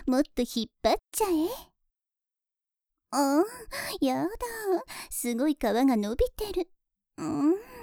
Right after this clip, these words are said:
これじゃあチンチンがもっと皮かむりになっちゃうね。バニーさんの足裏で射精して、チンポを足でつままれて。惨め。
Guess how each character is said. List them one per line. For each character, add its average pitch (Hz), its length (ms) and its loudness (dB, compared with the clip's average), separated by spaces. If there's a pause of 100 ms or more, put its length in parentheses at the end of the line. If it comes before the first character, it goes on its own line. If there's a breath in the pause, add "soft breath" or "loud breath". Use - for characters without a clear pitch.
(800 loud breath)
こ 208 140 2
れ 214 140 2
じ 262 160 0
ゃ 254 60 2
あ 247 60 -2
チ 262 260 0
ン 285 40 6
チ 277 180 2
ン 240 80 4
が 220 100 0
も 214 160 0
っ - 40 -2
と - 180 0
皮 330 260 6
か 311 120 6
む 302 120 8
り 277 100 6
に 269 120 6
な 247 140 0
っ 302 80 -2
ち 294 140 -2
ゃ 294 40 4
う 277 100 4
ね。 269 400 2 (880 soft breath)
バ 233 160 6
ニ 254 200 6
ー - 40 -4
さ 214 180 -2
ん 208 80 0
の 185 180 -2
足 226 280 -2
裏 240 160 2
で 240 120 2
射 180 320 -4
精 196 320 -6
し - 180 -10
て、 311 220 0 (640 loud breath)
チ 294 220 6
ン 277 80 6
ポ 226 160 0
を 202 80 0
足 208 200 -2
で 247 140 0
つ - 200 -4
ま 185 140 -2
ま 247 140 2
れ 285 140 -4 (180)
て。 320 400 -2 (1300 loud breath)
惨 285 540 8
め。 294 440 6